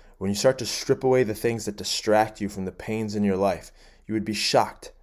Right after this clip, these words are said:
at just how motivated you can become. What are you gonna do? Go home and stare at the wall for five hours?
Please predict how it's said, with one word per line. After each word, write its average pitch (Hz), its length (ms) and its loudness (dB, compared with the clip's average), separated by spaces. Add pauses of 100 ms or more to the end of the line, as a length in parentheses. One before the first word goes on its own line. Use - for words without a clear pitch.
(120)
at - 120 -10
just 107 200 -4
how 101 120 2
motivated 95 500 -2
you 90 80 -10
can 87 140 -12
become. 82 380 -6 (760)
What 104 160 0
are - 20 2
you 113 80 0
gonna 110 160 2
do? 101 300 -2 (160)
Go 95 140 0
home 104 180 0
and 101 100 2
stare 101 220 0
at 98 80 -2
the 95 80 -2
wall 95 220 2
for 101 120 -8
five 101 300 0
hours? 104 440 0